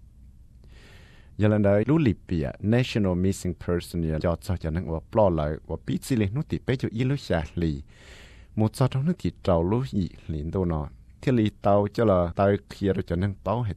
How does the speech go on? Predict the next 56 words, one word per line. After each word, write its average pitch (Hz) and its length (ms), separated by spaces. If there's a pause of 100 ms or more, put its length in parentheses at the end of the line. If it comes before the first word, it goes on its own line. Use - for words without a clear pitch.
tiệt, 76 200
yếu 82 200
mà 113 200
tới 127 80
mạng 107 160
lì 78 100
chả 78 180
trâu 87 160
là 78 100
tê 104 160
chỗ - 160
gì 107 180
nâng. 101 280 (840)
Là 85 120
giờ 92 140 (120)
tê 117 320 (160)
nâng 101 200
rơi 101 220
ra, 92 400
và 90 120
mua 117 180
là 98 220
tê 117 120
nâng, 110 260
và 78 140
lại 76 160 (140)
lũ 127 160
thế 131 120
chuột 82 280
này, 71 160 (140)
tàu 82 160 (120)
plot 101 260
là 73 60
giờ 73 120 (120)
tiệt 76 100
lì 76 100 (120)
bảo 71 180
lại. 71 200 (1300)
Rất 160 180
sợ 135 100
sự 107 140
này 85 140
có 90 140
khiên 82 260
gì 71 340 (120)
tiệt, 73 260 (140)
giờ 92 220
bị 67 60
lì 76 100
chả. 67 280 (1600)
Ngay 120 280
lũ 113 140
hết 101 160
tiệt, 90 360
tụi 98 120
nâng 110 180